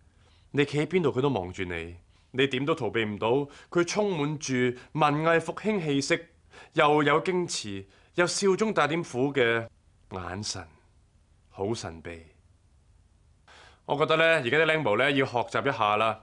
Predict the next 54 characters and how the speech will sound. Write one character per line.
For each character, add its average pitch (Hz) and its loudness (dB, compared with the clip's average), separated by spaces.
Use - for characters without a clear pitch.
眼 120 0
神 113 -2
呢， 147 0
整 123 -4
容， 107 -4
唔 131 -6
通 190 2
整 180 0
到 185 2
咩？ 190 2
一 247 0
般 262 2
人 143 2
嘅 156 2
笑 160 -2
容 120 0
呢， 160 0
係 131 -2
會 123 2
流 120 2
露 117 2
喺 127 0
佢 147 -4
嘅 127 0
眼 117 0
角 131 -2
同 120 -8
埋 104 -2
嘴 127 -2
角 127 0
上 101 -6
面。 90 -10
達 170 2
文 127 0
西 175 0
果 139 0
然 135 2
係 104 -2
達 117 0
文 95 -6
西， 110 -6
佢 143 -4
將 160 0
Lisa 143 -2
姐 156 2
嘅 143 0
眼 127 0
角 135 0
同 - 4
嘴 143 -2
角 151 2
畫 127 0
到 147 0
若 131 0